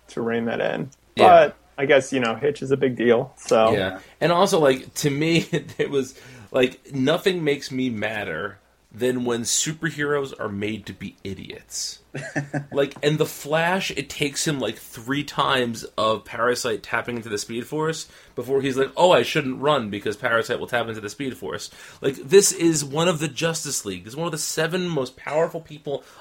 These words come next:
Speaker 2: on the planet, and he doesn't understand, like, what a vacuum is. Like, it's just, it <laughs> drives me batty. Um, I will say, the idea of dead Superman kept showing up,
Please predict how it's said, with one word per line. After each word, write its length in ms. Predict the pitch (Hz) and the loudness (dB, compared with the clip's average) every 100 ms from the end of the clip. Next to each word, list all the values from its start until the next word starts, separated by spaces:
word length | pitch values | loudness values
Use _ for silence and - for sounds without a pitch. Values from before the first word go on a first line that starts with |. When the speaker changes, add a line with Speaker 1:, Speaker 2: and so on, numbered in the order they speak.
| - | -2
Speaker 2:
on 120 | 135 | 0
the 80 | 131 | 0
planet, 540 | - 143 143 117 95 - - | -2 0 2 2 -2 -8 -6
and 120 | 123 | -4
he 100 | 131 143 | -4 -2
doesn't 400 | 139 131 147 147 | 0 2 0 -2
understand, 680 | 139 131 131 - 135 131 | -4 -4 -4 0 0 0
like, 100 | 127 | -2
what 140 | 127 104 | -2 -4
a 40 | |
vacuum 680 | 98 90 117 - - 101 95 | -4 -2 -2 -4 -8 -8 -6
is. 460 | 71 - - - - _ _ _ - - - | -8 -8 -6 -6 -8 _ _ _ -20 -20 0
Like, 180 | - - | 2 4
it's 140 | - 160 | 2 2
just, 220 | - - | 0 -2
it 80 | 127 | -6
<laughs> 0 | |
drives 500 | 135 131 135 123 110 | -6 -2 0 -2 -2
me 240 | 113 101 87 _ | -8 -8 -14 _
batty. 600 | 127 113 110 104 95 98 - _ - | -6 -4 -4 -6 -8 -12 -20 _ -4
Um, 520 | 120 113 107 104 98 _ _ _ _ _ _ _ _ _ _ _ | -2 -2 -4 -8 -10 _ _ _ _ _ _ _ _ _ _ _
I 140 | 139 143 | 0 2
will 280 | 156 208 | 4 2
say, 640 | 202 - 151 160 170 156 - _ _ _ _ 127 | 2 -2 -2 -2 -2 -6 -8 _ _ _ _ -14
the 140 | 135 | -12
idea 560 | - 123 123 120 127 135 | -10 -10 -10 -8 -4 -4
of 300 | 117 98 87 | -6 -12 -8
dead 260 | 120 120 117 | -6 -4 -4
Superman 600 | - 127 147 151 156 160 | -6 -4 -4 -2 -4 -4
kept 240 | 175 175 | -8 -6
showing 340 | - 180 185 | -2 -2 -2
up, 240 | 185 202 | -4 -6